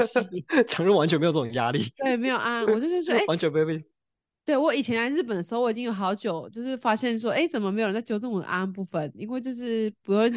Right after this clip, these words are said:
Speaker 1: 不太会讲到
Speaker 2: 就没有啊。<laughs> 就没有啊，对啊。
Speaker 1: 不太会，不太会讲到中午，所以就是，啊，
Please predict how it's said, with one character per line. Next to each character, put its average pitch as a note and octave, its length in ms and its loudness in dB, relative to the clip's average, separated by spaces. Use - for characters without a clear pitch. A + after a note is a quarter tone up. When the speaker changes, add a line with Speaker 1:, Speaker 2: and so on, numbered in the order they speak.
Speaker 1:
不 G#3+ 60 -6
太 C#4 180 4
会 G#3 160 10
讲 G3+ 240 6
到 C4 80 8
Speaker 2:
就 - 0 -
没 A3+ 160 6
有 - 20 0
啊。 B3 120 0
<laughs> A#3 260 0
就 A3+ 160 0
没 F3 260 2
有 D3+ 160 2
啊， A#2 260 0
对 E3+ 260 -4
啊。 C#3+ 420 -2
Speaker 1:
不 B3 80 -2
太 C4 120 -2
会， D4+ 320 2
不 A#3 80 -10
太 C4+ 140 2
会 C#4+ 80 2
讲 A3 120 0
到 G#3+ 140 0
中 G#3 220 -2
午， E3+ 120 -4
所 G3 200 -6
以 F3+ 120 0
就 F3 140 -6
是， F3 200 -6
啊， F3+ 300 -4